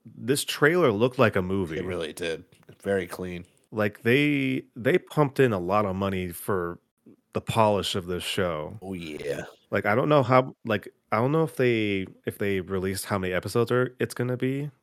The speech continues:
Speaker 1: but goddamn, like, we get Oscar Isaac doing his thing, doing the Moon Knight thing, and, like, I honestly don't really know much about Moon Knight.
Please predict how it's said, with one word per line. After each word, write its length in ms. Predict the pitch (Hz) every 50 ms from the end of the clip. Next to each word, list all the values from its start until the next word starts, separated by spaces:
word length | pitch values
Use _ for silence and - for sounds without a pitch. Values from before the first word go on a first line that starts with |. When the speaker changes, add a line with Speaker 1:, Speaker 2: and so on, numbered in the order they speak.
| _ _ _ _
Speaker 1:
but 440 | - 98 90 87 87 85 82 - - _ _ - 90
goddamn, 960 | 87 101 101 110 117 117 110 - - 95 90 87 87 82 80 78 76 80 98 - _ _ -
like, 340 | 104 95 87 85 82 - -
we 120 | 107 104
get 360 | 110 127 117 104 98 98 92 - _ _ _ -
Oscar 360 | 110 117 113 - - 127 110
Isaac 520 | 98 95 95 92 85 92 87 87 87 - - - 113
doing 380 | 101 101 101 101 104 101 98 95
his 280 | 87 104 107 104 - -
thing, 600 | - 98 92 90 87 85 82 82 82 90 92 - _ _ _ _ _ _ _ _ _ _ - - _ _ _ _ - - 107 101
doing 240 | 98 104 104 101 101
the 80 | 101
Moon 300 | 98 101 107 104 101 98
Knight 260 | 92 90 92 95 - -
thing, 540 | - 101 87 85 82 82 82 82 90 98 - _ _ _ -
and, 540 | 101 90 87 85 82 82 80 80 78 80 - - _ _ _ _ _ _ _ _ _ _ _ _ _ -
like, 200 | 107 107 107 -
I 240 | - 107 113 120 127
honestly 340 | 147 165 180 160 - - 156
don't 200 | 117 120 117 113
really 180 | 113 110 101
know 180 | 92 92 95 90
much 220 | 87 87 95 -
about 240 | - 87 104 107 107
Moon 240 | 117 120 123 135 135
Knight. 260 | 139 151 165 180 -